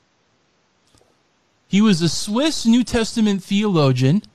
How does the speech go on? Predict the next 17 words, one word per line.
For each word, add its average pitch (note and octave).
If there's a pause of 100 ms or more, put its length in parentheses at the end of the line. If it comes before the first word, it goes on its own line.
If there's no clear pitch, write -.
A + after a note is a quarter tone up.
(460)
and D3+
he G#3+
was G3
a E3
deacon G#3+
of C#3+
rank C#3+
at D3+
the C3
parish F#3+
of D3+
Saint F#3
Leonard's, D3
which D#3
was D#3
a D#3
large C#3